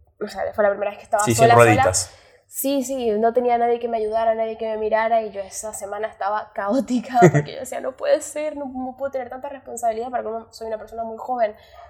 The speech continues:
Speaker 1: Yo, no puede ser, están locos, ellos están locos, honestamente, ¿cómo van a confiar en mí?". Y así fue, o sea, pasé un año tostando, ya yo tengo un año tostando,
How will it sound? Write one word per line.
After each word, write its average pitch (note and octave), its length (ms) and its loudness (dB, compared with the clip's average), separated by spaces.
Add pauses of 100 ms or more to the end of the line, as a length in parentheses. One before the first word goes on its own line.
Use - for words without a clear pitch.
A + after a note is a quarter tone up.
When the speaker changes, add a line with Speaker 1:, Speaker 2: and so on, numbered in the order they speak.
(160)
Speaker 1:
Yo, C#4+ 100 -6
no D#4+ 120 -6
puede G#4 220 -6
ser, G#4+ 160 -14
están F#4+ 240 -6
locos, B3+ 360 -4
ellos C#4 220 -12
están F4 220 -8
locos, E4+ 220 -10
honestamente, C4+ 500 -10
¿cómo C4 180 -10
van C4 180 0
a - 20 -6
confiar A#3+ 380 -4
en B3 120 -10
mí?". A3 220 -6 (720)
Y A3 260 -2
así A#3+ 260 -4
fue, F4 240 0
o C4 80 -6
sea, G#3+ 260 -6 (520)
pasé A3+ 500 -4
un B3+ 180 -8
año C4 220 -6
tostando, C#4 680 -12
ya A#3 120 -10
yo A3 100 -10
tengo A3 180 -10
un A3+ 60 -8
año A3+ 160 -8
tostando, A#3 560 -8